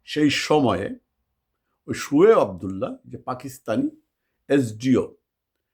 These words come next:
সেই লোকটি তাকে ধর্ষণ করে। তো হতেই পারে, কারণ পাকিস্তানিদের মধ্যে ধর্ষণ করার একটা টেন্ডেন্সি আছে,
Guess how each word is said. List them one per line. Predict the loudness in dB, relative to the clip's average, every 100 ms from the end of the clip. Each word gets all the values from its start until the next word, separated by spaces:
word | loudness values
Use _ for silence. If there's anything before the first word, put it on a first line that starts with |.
| _ -10
সেই | -2 0
লোকটি | 0 -2 -6 _ -10 -10 -12 _ _ _ _
তাকে | -16 -6 -6
ধর্ষণ | -6 -4 -6 -4 -4 -4
করে। | -4 -12 -20 _ _ _ _ _ _ _ _ _ _ _ _ _ _ _ _ _ _ _ _ _ _ _ _ _ _ _ _ _ _ _ _
তো | 0
হতেই | 2 2 0
পারে, | -2 -14 -18 _
কারণ | -6 -6 -6 _ _ _ _
পাকিস্তানিদের | -8 -6 -6 -2 0 2 0
মধ্যে | -2 -4
ধর্ষণ | -4 -2 -2 -2 -4 -4 -8 _ _ _ _ _ -4
করার | 0 2 0
একটা | -2 -6
টেন্ডেন্সি | 0 0 2 -2 -4 -12
আছে, | -14 -16